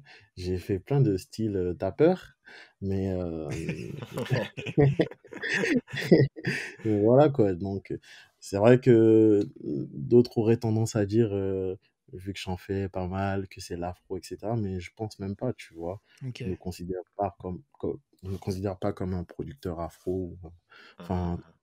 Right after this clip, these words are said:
Speaker 1: un truc en particulier. Je suis juste un, un amoureux de la musique qui fait ce qu'il aime et qui, euh, peu importe le style, peut se retrouver. Par exemple, euh,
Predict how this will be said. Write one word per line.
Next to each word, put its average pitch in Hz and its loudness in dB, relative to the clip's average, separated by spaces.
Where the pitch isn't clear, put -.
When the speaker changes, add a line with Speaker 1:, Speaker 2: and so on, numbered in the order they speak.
Speaker 1:
un 92 -4
truc - -6
en 95 -2
particulier. 92 -6
Je 90 -4
suis 92 -8
juste 110 2
un, 95 -2
un 98 -2
amoureux 98 0
de 98 -4
la 92 -2
musique 95 -6
qui - -12
fait 98 -2
ce - -8
qu'il 92 -8
aime 101 0
et 87 -4
qui, 85 -8
euh, 76 -8
peu 92 -6
importe 87 -6
le 82 -6
style, 87 -10
peut 85 -8
se 78 -8
retrouver. 87 -4
Par 80 -10
exemple, 92 -6
euh, 82 -4